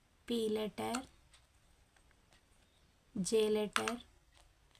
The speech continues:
ఎక్స్ లెటర్, ఇది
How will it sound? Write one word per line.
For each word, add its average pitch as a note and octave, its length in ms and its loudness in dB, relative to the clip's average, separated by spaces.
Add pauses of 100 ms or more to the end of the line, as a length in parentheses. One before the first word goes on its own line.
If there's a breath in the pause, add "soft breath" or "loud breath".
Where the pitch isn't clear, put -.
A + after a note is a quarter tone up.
(560)
ఎక్స్ G#3+ 380 0
లెటర్, A3 440 -2 (440)
ఇది G#3+ 480 0